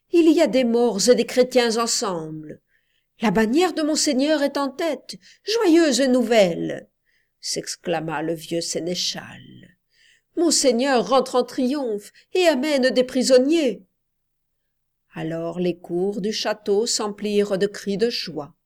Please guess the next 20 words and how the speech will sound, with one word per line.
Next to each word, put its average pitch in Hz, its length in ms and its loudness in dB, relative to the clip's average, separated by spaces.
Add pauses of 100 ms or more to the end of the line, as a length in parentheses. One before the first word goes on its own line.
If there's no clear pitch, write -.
(580)
et 147 160 -6
l'étendard 160 680 -4
fut 208 180 -6
déployé, 208 760 0 (400)
et 190 80 2
les 202 140 4
trompettes 247 540 -2
sonnèrent, 254 840 -6 (320)
et 320 80 -2
le 311 160 -2
pont-levis 269 680 -2
fut - 300 -8
abaissé, 254 580 -2 (540)
et 208 100 2
Doña 208 460 0
Maria 240 560 -2
sortit 254 500 -6
à 240 60 -2
leur 254 260 -4
rencontre 247 760 -6